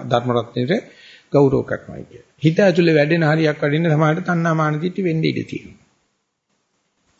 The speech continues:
ඒ වෙනුවට, අ, එන එන දේ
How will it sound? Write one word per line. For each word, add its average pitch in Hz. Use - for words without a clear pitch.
ඒ 147
වෙනුවට, 156
අ, -
එන 139
එන 185
දේ 151